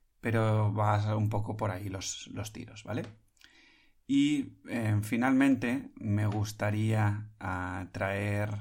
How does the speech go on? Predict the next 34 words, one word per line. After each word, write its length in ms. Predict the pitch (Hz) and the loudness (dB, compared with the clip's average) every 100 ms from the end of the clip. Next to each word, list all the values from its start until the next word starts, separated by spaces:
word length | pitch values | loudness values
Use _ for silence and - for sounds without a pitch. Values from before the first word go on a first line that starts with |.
| 107 - | -10 -14
a 640 | - 90 87 87 87 87 98 | -10 -8 -6 -6 -6 -6 -8
este 260 | - 104 101 | -8 -8 -6
capítulo 540 | 104 131 117 131 - - - - - - _ _ - | -2 0 2 0 0 -8 -20 -20 -20 -20 _ _ -4
la 160 | 123 | 0
siguiente 340 | 110 120 113 117 | 2 0 2 0
pregunta. 720 | 113 107 98 87 98 92 107 - - - _ _ _ - | 2 0 0 -4 -10 -12 -16 -20 -20 -20 _ _ _ -4
¿Es 200 | 135 185 | -2 -2
el 120 | 156 | 0
propósito 720 | - 104 113 107 139 - 160 | 2 2 2 2 0 -2 -2
el 140 | 110 | -2
que 120 | 110 | -2
me 140 | 104 104 | 0 0
lleva 360 | 107 104 101 | 0 0 2
a 40 | 101 | 0
la 140 | 98 | -2
felicidad? 680 | - 95 95 104 120 180 - _ _ _ _ _ _ _ _ _ _ _ _ _ _ | -4 -6 -4 0 0 0 -6 _ _ _ _ _ _ _ _ _ _ _ _ _ _
Y, 560 | - 127 123 120 117 113 | 0 2 4 2 0 0
bueno, 340 | 107 104 131 | 0 0 0
es 160 | 113 107 | 0 0
que 140 | 127 | 2
hablando 400 | 113 117 127 135 | 2 4 4 4
del 180 | 131 120 | 2 0
trabajo 540 | 113 117 156 - 107 104 | 4 6 6 6 0 0
y 100 | 101 | 0
todo 240 | 107 107 | 0 2
esto 260 | 110 104 95 | 0 0 -4
que, 240 | 95 90 | -4 -6
que 140 | 101 | -6
planteo 500 | 87 90 92 101 107 | -6 -4 -4 -2 0
en 80 | 107 | 2
el 100 | 107 | 2
episodio 440 | 104 107 120 113 110 | 0 -2 -2 -2 0
de 180 | 113 | 2
hoy, 420 | 131 117 131 - | 2 2 -2 -6